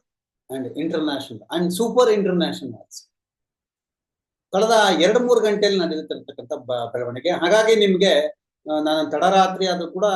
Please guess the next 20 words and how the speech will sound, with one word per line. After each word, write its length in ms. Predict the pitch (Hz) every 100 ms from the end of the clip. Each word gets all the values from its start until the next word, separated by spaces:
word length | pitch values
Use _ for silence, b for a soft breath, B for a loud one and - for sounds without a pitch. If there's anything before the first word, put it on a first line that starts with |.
| 156
ಈಗ 220 | 143 135
ಹನ್ನೆರಡು 280 | 127 139 147
ಗಂಟೆಯಲ್ಲಿ 360 | 143 135 143 135
ಈ 320 | 135 143 147
ಒಂದು, 480 | 131 123 120 113 _ _ _ _ 127
ಆ, 340 | 120 120 120 113 107 _ _ _ _ _ _ _ _
ವಿಶ್ಲೇಷಣೆಯನ್ನ 680 | 143 156 139 - 120 117 117
ಮಾಡ್ಬೇಕಾದಂತ 760 | 110 117 110 - - _ _
ಸ್ಥಿತಿ 300 | 117 - -
ಇದೆ. 180 | - _ _ _ _ _ _ _ _ _ _ _ _ _ _ _ _ _ _ _ _ -
ಏನದು 340 | 240 240 202
ಅಂತಂದ್ರೆ, 560 | 190 160 127 131 175 -
ಗೌತಮ್ 520 | 185 247 269 269 -
ಅದಾನಿ, 600 | 175 202 196 - - - _ _ _ _ _
ಗೌತಮ್ 520 | 151 202 226 247 226
ಅದಾನಿ 640 | 165 180 185 190 233 226 - -
ಎಲ್ 260 | 175 240 202
ಪಿ 200 | 247 208
ಜಿ 160 | 247
ಆಮದು, 560 | - 160 185 196 143